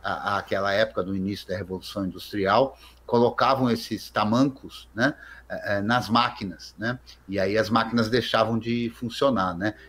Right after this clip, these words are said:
Então, sabotagem é isso, é colocar tamanco nas máquinas, ou seja, eh, eh, agir no sentido, como desobediência civil, por exemplo, no sentido de deles terem o poder reduzido. Então,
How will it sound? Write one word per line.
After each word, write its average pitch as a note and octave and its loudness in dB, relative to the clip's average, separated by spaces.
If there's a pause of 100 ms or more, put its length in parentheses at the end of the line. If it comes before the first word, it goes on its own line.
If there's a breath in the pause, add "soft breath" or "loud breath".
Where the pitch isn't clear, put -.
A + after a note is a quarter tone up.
Então, G#2+ -2
sabotagem A2+ 2
é D#3+ 4
isso, A2+ 4
é - -6
colocar G#2 0
tamanco G#2 0
nas A#2+ 2
máquinas, F#2 -2
ou G2 -10
seja, G#2 2 (360 loud breath)
eh, A2 6 (100)
eh, G2 -2 (220 loud breath)
agir D#3 4 (260)
no B2 2
sentido, D3 -2 (220)
como B2 0
desobediência A2+ 0
civil, A2 -2
por A2+ -2
exemplo, B2 -2 (380 loud breath)
no A#2 0
sentido C3 0
de E3 -4 (280)
deles C#3+ 2
terem D3 2
o D#3 -6
poder D3 -2
reduzido. D3 0
Então, A#2 -2